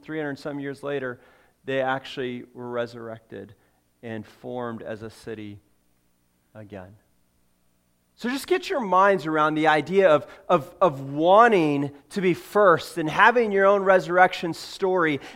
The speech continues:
And in the middle of that, notice what Jesus says about himself. He says, "The words of the first and the last, who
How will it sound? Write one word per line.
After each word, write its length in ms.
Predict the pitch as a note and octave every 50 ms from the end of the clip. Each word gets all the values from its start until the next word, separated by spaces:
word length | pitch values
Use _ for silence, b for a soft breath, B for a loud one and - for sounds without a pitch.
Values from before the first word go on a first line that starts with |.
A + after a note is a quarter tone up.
| B -
And 120 | G#3+ G3
in 140 | G3+ G3 G3
the 80 | G3 G3
middle 340 | G3+ A3+ B3+ C#4 C4+ A#3+
of 120 | G#3 D3+ D3+
that, 200 | F3 E3 - F#3
notice 300 | F#3 G3 A3 A#3+ A#3 -
what 120 | A3+ F3
Jesus 360 | - F#3+ G3 F#3 F3+ F#3+ E3+
says 420 | - - - F3+ F3 F3 E3 E3+ F3+
about 280 | E3 - E3+ D#3 D#3
himself. 560 | D#3+ D#3+ - - - G#3+ G3 D3 B2+ - B B B B B B
He 160 | - G#3+ G#3
says, 320 | - - A3 G#3+ G3 E3+ -
"The 180 | G3 G#3 F#3+
words 840 | F#3 F3 F3 G3 A#3 C4+ C#4 B3+ A3 F#3+ F3 F3+ F3+ D#3+ - - b b b b _
of 200 | G#3 G#3 G3 -
the 100 | G3 F#3
first 1120 | - - - - - C#4 C#4 C#4 B3+ G#3+ F3+ D#3+ D#3 D3+ - - - - - - - - - _ _ _ _ _ _ _ _ _ _ _ _ _ _ _ _ _ _ _ _ _ _ _ _ _ _ _ _ _
and 160 | B2+ C3+ C3+
the 80 | C3+ C3
last, 420 | B2+ B2+ A#2 G#2+ G2+ G2 A2+ - _ - - _ _ _ _ _ _ _ _ _ _ _ _ _ _ _ _ _ _ _ _ _ _ _ _ _ _ _ _ _ _ _ b b b b b
who 400 | b A3+ B3+ A#3+ A#3 A3+ - -